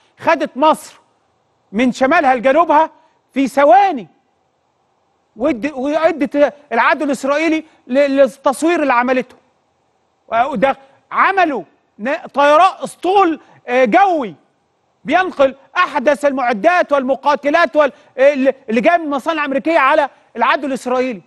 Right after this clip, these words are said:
وتدخل مع، والرئيس السادات قال لك: "وانا حارب امريكا؟" لكن في الاخر عملت ايه؟ عملت كده. الابطال عملوا كده. قدرت توجه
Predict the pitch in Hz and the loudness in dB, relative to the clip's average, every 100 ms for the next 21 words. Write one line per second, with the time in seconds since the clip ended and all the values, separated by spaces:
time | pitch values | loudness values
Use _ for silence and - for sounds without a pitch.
0 | _ 208 330 - 311 269 233 _ 254 330 | _ -6 -6 -4 0 0 -2 _ -2 -2
1 | 359 330 330 330 294 294 320 294 349 349 | -2 -2 0 0 -2 0 0 -2 -4 -4
2 | 302 349 415 349 - _ _ _ _ _ | -4 -4 -4 -6 -14 _ _ _ _ _
3 | _ _ _ _ _ _ _ _ _ _ | _ _ _ _ _ _ _ _ _ _
4 | _ _ _ _ _ 185 202 202 294 302 | _ _ _ _ _ -8 -6 -2 -2 0
5 | 269 320 269 311 214 269 - 277 320 147 | 0 0 0 -2 -2 -4 -4 -2 -2 -4
6 | - _ _ _ _ _ - 233 240 320 | -12 _ _ _ _ _ -6 -2 0 2
7 | 339 302 320 285 269 339 165 - _ _ | 2 2 0 0 0 -2 -4 -12 _ _
8 | _ _ _ _ _ _ _ _ _ _ | _ _ _ _ _ _ _ _ _ _
9 | _ _ _ 175 180 285 - _ _ _ | _ _ _ -6 -2 -2 -2 _ _ _
10 | - 208 339 254 233 220 | -2 2 2 0 -2 -4